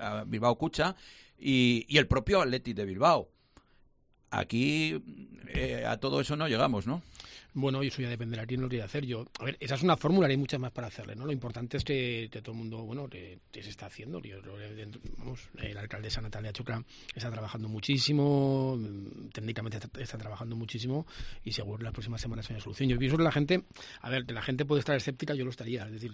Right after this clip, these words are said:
Speaker 2: haría no sé cuántos proyectos ya llevamos, se han caído, tres, cuatro, ¿cuántos llevamos?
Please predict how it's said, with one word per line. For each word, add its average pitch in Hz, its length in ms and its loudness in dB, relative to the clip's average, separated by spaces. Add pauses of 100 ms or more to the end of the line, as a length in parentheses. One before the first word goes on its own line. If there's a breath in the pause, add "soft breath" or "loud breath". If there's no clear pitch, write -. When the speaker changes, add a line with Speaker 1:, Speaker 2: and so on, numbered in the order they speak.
Speaker 2:
haría 123 300 -2 (160)
no 131 100 -4
sé 120 60 -2
cuántos 131 240 -4
proyectos 127 360 -4
ya 131 100 -2
llevamos, 131 340 -2
se 151 80 -2
han 123 120 -4
caído, 123 360 -2
tres, 143 300 -6
cuatro, 151 280 -8
¿cuántos 123 260 -12
llevamos? 127 240 -10